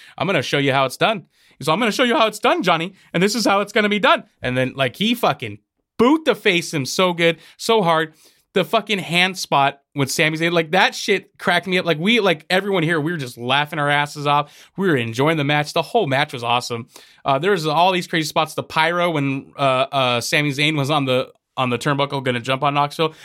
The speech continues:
That was a <laughs> clever spot. Uh, t-, when Wee Man came in there and did the body slam. <laughs> Better than Hogan and Andre, by the way. Uh, when, when he did that, he got a huge pop for that. And then he took a fucking, like,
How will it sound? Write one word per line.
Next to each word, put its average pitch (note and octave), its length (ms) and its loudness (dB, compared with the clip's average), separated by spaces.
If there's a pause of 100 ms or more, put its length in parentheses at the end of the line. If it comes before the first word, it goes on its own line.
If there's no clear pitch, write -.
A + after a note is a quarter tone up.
That F#3+ 200 4
was F3 140 0
a D3+ 380 -2 (280)
<laughs> - 280 -20
clever F#3+ 240 0
spot. C#3 480 0 (480)
Uh, D3+ 300 2 (140)
t-, - 100 -18 (100)
when D3 320 0
Wee F3 180 2
Man E3+ 220 2
came D3+ 220 -2
in D3 100 0
there D3 120 0
and C3 120 -2
did D3 100 0
the B2+ 80 -6
body B2 300 -2
slam. D3 480 -2
<laughs> - 60 -20 (880)
Better E3 200 2
than D3 160 0
Hogan C#3 240 -2
and A#2 80 0
Andre, A2+ 260 -2
by A2+ 120 -2
the A2 80 -4
way. B2 180 -2 (360)
Uh, C3+ 260 2
when, C#3+ 240 -2
when D3+ 140 2
he E3+ 100 0
did F3 120 -2
that, E3 120 4
he E3+ 60 -2
got E3 160 0
a B2 40 -4
huge D#3 320 -8
pop D#3 220 0
for E3 80 -10
that. D#3 220 0
And C#3 160 -4
then D#3+ 180 2
he G3 340 -6
took F#3+ 460 -4
a C3 140 -4
fucking, D#3+ 520 -6 (180)
like, E3+ 220 -2